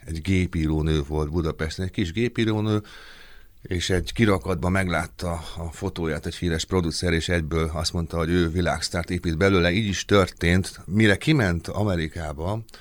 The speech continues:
a kis gépírónő, addigra már, ö, hatalmas poszterek, autogramkártyák, legnagyobb magazinok írtak róla, és hát tényleg Bánki Vilma, ö, világsztár lett, van csillaga is Hollywoodban.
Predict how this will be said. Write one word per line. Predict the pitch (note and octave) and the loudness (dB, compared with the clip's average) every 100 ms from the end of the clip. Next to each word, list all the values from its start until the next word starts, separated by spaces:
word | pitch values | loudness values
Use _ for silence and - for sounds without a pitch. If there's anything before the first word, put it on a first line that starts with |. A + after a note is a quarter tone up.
| - | -14
a | - | -4
kis | A2 E2+ | -2 -2
gépírónő, | F2 F2 - D2+ D2+ D#2 G2+ A#2 - - - - - | 0 0 0 -4 -2 -2 -2 -2 -8 -18 -20 -20 -6
addigra | G2+ G2 F2 E2+ F2 | -2 0 0 2 2
már, | E2+ E2 E2 | 4 2 2
ö, | D#2 E2 E2 | 0 0 0
hatalmas | D#2 G#2 F#2+ E2+ D#2+ D2 | 0 -2 0 -2 -4 -6
poszterek, | - G#2 F#2 - F2 E2 D#2 F2+ - | -4 -4 -4 -2 -2 0 -2 -4 -2
autogramkártyák, | G2 F2+ E2+ E2+ E2+ E2 E2+ E2+ D#2+ - E2 E2 - - - | 0 0 -2 -2 -2 -2 0 0 -2 -2 -4 -4 -8 -18 -2
legnagyobb | F2 F#2 F2 D#2+ | 2 4 4 2
magazinok | F2+ F2+ F2 F2+ E2 | 2 0 0 -2 -2
írtak | F2 E2+ E2+ | -4 -4 -6
róla, | F2 F2+ F2+ | -4 -2 0
és | F#2+ - | -2 -4
hát | G#2+ | -2
tényleg | E2 D2 | -2 -2
Bánki | D#2 D#2+ E2 | -2 -4 -2
Vilma, | E2 D#2+ D2+ D#2 - - - - | 0 2 2 -2 -6 -20 -20 -18
ö, | - D#2+ D#2+ | -6 -4 0
világsztár | F#2 E2 D#2 - D#2+ | 2 2 0 -2 -2
lett, | E2 E2 | -2 -2
van | E2+ D#2 | -4 -2
csillaga | F2+ D#2+ D2+ D#2+ | -2 -2 -2 -2
is | D#2 - | -2 -2
Hollywoodban. | F2+ F#2+ G2 G2+ A2+ A#2+ | -2 0 0 0 2 2